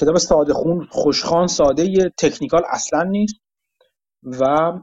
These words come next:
ولی خیلی خوبه. یه چیزی، یه کتاب بیشتر روانشناس مانندیه و یعنی برای من این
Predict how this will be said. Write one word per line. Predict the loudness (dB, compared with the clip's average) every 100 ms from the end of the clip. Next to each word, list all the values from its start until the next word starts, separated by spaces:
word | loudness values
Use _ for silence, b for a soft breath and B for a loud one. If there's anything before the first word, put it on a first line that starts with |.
| -2
ولی | 2 2
خیلی | 2 2
خوبه. | 2 0 2
یه | 0
چیزی، | -2 -4 -6
یه | -8
کتاب | -4 -4
بیشتر | 0 0
روانشناس | 2 0 0 -2 -2 -2 -2
مانندیه | -2 0 2 4 4
و |
یعنی | 2 0 0 0
برای | 2
من | 2
این | 0 -2